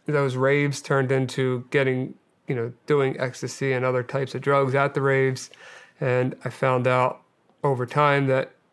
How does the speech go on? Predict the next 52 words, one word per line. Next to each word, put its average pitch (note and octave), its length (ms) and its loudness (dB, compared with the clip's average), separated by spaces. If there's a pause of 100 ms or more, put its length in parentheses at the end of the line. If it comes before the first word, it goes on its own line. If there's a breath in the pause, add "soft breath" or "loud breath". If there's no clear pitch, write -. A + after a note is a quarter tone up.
(640)
uh, B2 380 -4 (640)
I C#3+ 80 0
didn't C#3 220 2
really C3 260 2
like C3 260 0
the B2 80 -2
raves C3+ 720 0 (400)
as C3+ 120 -2
much C3+ 220 -2
as B2+ 80 -4
I B2+ 80 0
liked B2+ 240 -2
the B2+ 60 -8
drugs. C#3 580 0 (460 loud breath)
And C3 160 0
then C3 380 0 (300)
I C3 180 0
figured C#3 580 -2
out C#3 160 0
that C#3+ 100 -4
when C#3 120 0
I C3 80 -2
took, - 440 -6 (560 soft breath)
when D3 100 2
I C#3 60 2
took D3 220 0
something C#3+ 320 0
to C#3 80 2
come C3+ 260 0
down C#3+ 400 4
from C3 440 0
the C3+ 140 0
ecstasy, C3 800 -2
that C3 140 0
I C3 100 2
actually C3 300 -2
liked C3+ 340 0
what C#3 140 0
I - 20 2
was C3 140 -2
coming C3 340 -2
down C3+ 540 0
from C3 160 -4
the C3 80 0
ecstasy E3 440 0
with C#3 260 0
more D#3+ 180 6
than D3+ 100 6
I D3 60 4
liked D3 220 2
the D#3+ 100 4
ecstasy. D#3+ 480 -4